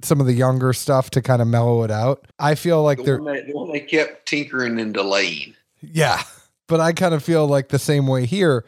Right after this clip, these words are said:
Speaker 1: When I see six percent, I'm kinda thinking they got all this twenty-one percent rye and they're like, "Something's a little off." And they just tinkered enough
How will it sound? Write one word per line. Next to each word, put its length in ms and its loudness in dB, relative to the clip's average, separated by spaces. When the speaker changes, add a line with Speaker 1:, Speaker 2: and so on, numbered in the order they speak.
Speaker 1:
When 140 2
I 100 4
see 220 -2
six 400 -4
percent, 500 0
I'm 260 2
kinda 260 2
thinking 360 0
they 100 2
got 240 2
all 220 4
this 420 0
twenty-one 480 2
percent 380 0
rye 280 2
and 140 0
they're 120 0
like, 180 -8
"Something's 880 -2
a 80 0
little 440 2
off." 600 -2
And 160 2
they 120 4
just 320 0
tinkered 440 2
enough 460 2